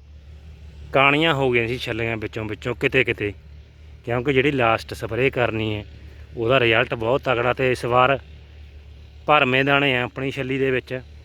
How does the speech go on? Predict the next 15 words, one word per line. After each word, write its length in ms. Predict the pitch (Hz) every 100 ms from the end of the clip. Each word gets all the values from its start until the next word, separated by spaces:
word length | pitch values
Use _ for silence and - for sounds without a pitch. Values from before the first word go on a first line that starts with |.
| - - - 127
ਤੇ 80 |
ਜਵਾਕ 400 | 117 117 120 120 127
ਭੁੰਨ 280 | 151 139
ਕੇ 140 | 123 127
ਖਾਂਦਿਆਂ 360 | 127 120 123
ਨੂੰ 80 | 127
ਵੀ 80 | 151
ਲਗਭਗ 540 | 131 123 120 147 123
ਅੱਜ 160 | 123 120 123 - - - - - - - - - - - 131
ਮੇਰੇ 220 | 127 151
ਖਿਆਲ 320 | - 143 151
'ਚ 100 | 185
ਮਹੀਨਾ 380 | 175 185 156 156
ਹੋ 160 | 131 110
ਗਿਆ। 180 | 90